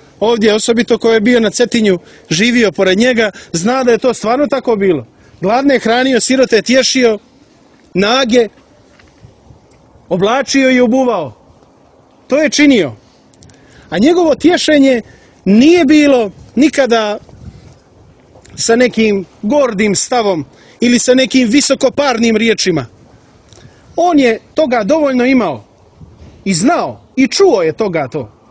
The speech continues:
On je bio čovjek na univerzitetu, mogao je da ima profesorsku karijeru, sve je on znao da ispriča i finim, velikim riječima, ali je uvijek govorio predanjskim riječima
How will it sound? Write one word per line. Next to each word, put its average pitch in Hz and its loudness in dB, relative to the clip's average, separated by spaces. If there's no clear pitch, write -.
On 302 2
je 277 2
bio 247 2
čovjek 214 -2
na 196 0
univerzitetu, 202 0
mogao 220 0
je 185 2
da 175 0
ima 202 -2
profesorsku 220 -2
karijeru, 226 0
sve 349 -2
je 262 2
on 240 0
znao 226 -2
da 208 0
ispriča 220 0
i 233 2
finim, 247 0
velikim 233 0
riječima, 226 0
ali 185 -2
je 196 0
uvijek 269 2
govorio 196 0
predanjskim 220 -2
riječima 233 0